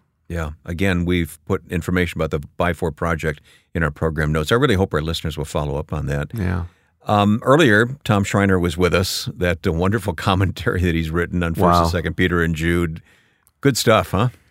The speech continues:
Speaker 2: Yeah, and, and it's just always so, uh, uh, I don't have words for the, the, to describe what it's like to talk to someone who has invested so much time and has, you know,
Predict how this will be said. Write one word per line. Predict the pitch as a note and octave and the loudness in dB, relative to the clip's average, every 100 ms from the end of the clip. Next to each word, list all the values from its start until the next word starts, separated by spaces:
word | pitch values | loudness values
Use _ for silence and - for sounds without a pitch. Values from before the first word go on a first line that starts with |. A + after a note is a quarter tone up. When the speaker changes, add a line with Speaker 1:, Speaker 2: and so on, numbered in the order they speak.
| _ _ E3 | _ _ 6
Speaker 2:
Yeah, | E3 D#3+ D#3 | 6 8 4
and, | C3+ D#3 A#2 | 4 2 4
and | D3+ | 4
it's | D#3 - - | 4 0 0
just | D3+ - | 0 4
always | D3+ D3+ C#3 | 6 6 4
so, | - C#3+ C#3 B2 | 4 6 6 4
uh, | - A#2 A2 A2 G#2 - - - - | 4 4 6 2 0 -8 -14 -18 -10
uh, | G#2+ F#2+ | -10 -6
I | A2 B2 | -4 0
don't | B2+ | 4
have | B2+ | 4
words | A2 A2+ A2+ - | 4 4 4 2
for | A2+ G#2+ | 4 4
the, | G#2 - A2+ | 4 0 -4
the, | G2+ - | -6 -6
to | - A2 | -6 -2
describe | A2 - A#2 G#2+ G2+ G2+ | -2 2 4 4 2 0
what | A#2+ A#2 | 0 0
it's | A2 | 2
like | A#2+ A#2+ | 0 0
to | A2 | -2
talk | - B2+ B2+ | -2 -2 0
to | A#2 | -2
someone | G2+ A#2+ A2 A2 G2+ | -2 -2 0 0 -2
who | G2 A2+ | -2 -2
has | G#2+ F#2+ F#2+ - _ _ | -2 -4 -8 -16 _ _
invested | A#2+ A2 A2+ G#2 - G2 | -2 2 0 0 -4 -6
so | - - C#3+ | -2 4 6
much | B2+ A#2 - | 6 4 2
time | - A2 G2+ G2 F#2 - _ _ _ | 0 2 2 0 -4 -10 _ _ _
and | A2 G#2 | -6 -2
has, | A2 G#2 - - | 0 0 -2 -10
you | - A2 | -4 -2
know, | G2+ G2+ | 0 -2